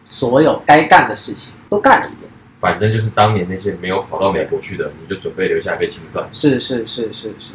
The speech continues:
Speaker 1: 是，是，是，是。所以呢，在一九七六年以后的蛮长一段时间，越南又爆发了一次难民潮。
Speaker 2: 呃，这次是要逃去哪里？
Speaker 1: 这次是真的各显神通，八仙过海。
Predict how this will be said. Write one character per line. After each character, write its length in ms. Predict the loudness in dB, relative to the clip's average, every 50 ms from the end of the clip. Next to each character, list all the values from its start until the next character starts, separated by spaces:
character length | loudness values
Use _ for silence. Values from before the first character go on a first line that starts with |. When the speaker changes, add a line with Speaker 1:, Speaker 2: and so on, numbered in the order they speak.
| -16 -14
Speaker 1:
是， 180 | -14 -14 -14 -14 -14
是， 180 | -14 -14 -14 -16 -14
是， 180 | -14 -14 -14 -16 -16 -18
是。 160 | -18 -18 -18 -20 -20 -20 -20 -20 -18 -12
所 260 | -8 -2 2 4 4 6
以 200 | 6 4 2 2
呢， 260 | 2 0 0 0 0 2
在 320 | 4 6 6 6 6 4 0 -10 -20 -20 -20 -10 -4
一 160 | -2 -2 -2
九 260 | 0 2 2 2 2 0
七 300 | -2 -4 2 4 4 8
六 400 | 10 10 10 10 8 6 4 -4
年 260 | -8 -12 -12 -14 -14 -16 -18 -14 -14
以 140 | -14 -14 -14 -16
后 400 | -8 0 4 4 4 4 2 -2 -12 -20 -20 -8 -2
的 120 | 0 0
蛮 340 | 0 2 4 4 4 4 4
长 260 | -2 -2 -4 -4 -4
一 60 | -6 -4
段 200 | -4 -4 -4 -4
时 180 | -8 -10 -10
间， 220 | -10 -10 -10 -10 -10 -10 -6 0
越 180 | 4 4 4
南 220 | 4 2 -4 -4 -2
又 120 | -2 -2 -2 -2 -2
爆 180 | 0 0 0
发 280 | -2 -2 -2 -2 -2 -2
了 100 | -2 -6
一 120 | -10 -10
次 360 | -10 -10 -10 -10 -10 -10 -12 -14 -16 -18 -14 -8
难 200 | -4 -4 -4 -4
民 120 | -6 -14 -16
潮。 160 | -16 -18 -18 -20 -20 -14 -8
Speaker 2:
呃， 140 | -6 -6 -6
这 220 | -2 4 6 6 6
次 280 | 4 2 0 0 0
是 300 | 0 0 0 0 0 2
要 180 | 2 2 2 2
逃 200 | 0 -4 -8 -8
去 80 | -8 -8
哪 140 | -10 -10 -10
里？ 80 | -10 -14 -20 -20 -20 -20 _ _ _ _ _ -20 -18 -6
Speaker 1:
这 160 | 2 2 2
次 240 | 2 2 0 -2 -2
是 240 | 0 0 0 -2 -2
真 240 | 0 0 0 0 0
的 80 | 0
各 240 | -2 0 2 2 2
显 240 | 2 2 -4 -6 -6
神 200 | -6 -8 -8 -10
通， 200 | -10 -10 -10 -12 -12 -6 0
八 160 | 4 4 4
仙 180 | 4 2 -2 -6 -8 -8
过 180 | -6 -6 -6
海。 320 | -6 -6 -8 -8 -8 -10